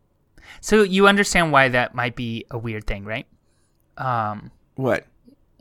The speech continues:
Speaker 1: the
Speaker 2: I got
Speaker 1: introducing
Speaker 2: lost
Speaker 1: to
Speaker 2: in my own story.
Speaker 1: I know. I'm sh-, I'm so shocked.
Speaker 2: <laughs>
Speaker 1: But, um, so I text Daniel. I said, "Come to the bar, meet, meet Bryce, hang out with us, whatever." So he shows up,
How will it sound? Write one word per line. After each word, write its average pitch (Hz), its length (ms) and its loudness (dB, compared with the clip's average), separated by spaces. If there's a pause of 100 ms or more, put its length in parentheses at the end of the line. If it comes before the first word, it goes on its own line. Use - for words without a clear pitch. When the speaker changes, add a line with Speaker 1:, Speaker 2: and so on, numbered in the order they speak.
(180)
Speaker 1:
the 147 220 -6
Speaker 2:
I 139 60 -2
got 156 560 6
Speaker 1:
introducing 160 40 6
Speaker 2:
lost 151 180 10
Speaker 1:
to 135 60 2
Speaker 2:
in 123 40 2
my 135 120 4
own 120 120 0
story. 110 340 -6 (500)
Speaker 1:
I 131 100 -8
know. 117 180 -8 (280)
I'm 127 120 -10
sh-, - 200 -12
I'm 127 140 -6
so 120 220 -2
shocked. - 500 -4
Speaker 2:
<laughs> - 560 -10
Speaker 1:
But, 135 260 2 (280)
um, 123 640 4 (480)
so 170 480 6
I 165 340 4 (120)
text - 300 -2
Daniel. 175 220 0
I 131 40 -4
said, 127 280 -6
"Come 156 200 0
to 156 60 0
the 151 100 -2
bar, 135 300 4
meet, 131 320 -6 (400)
meet 131 220 -8
Bryce, 127 400 0
hang 123 220 -8
out 117 120 -6
with 107 100 -10
us, 107 180 -12
whatever." 107 260 -12
So - 140 -6
he 143 60 -4
shows 202 320 2
up, 135 320 4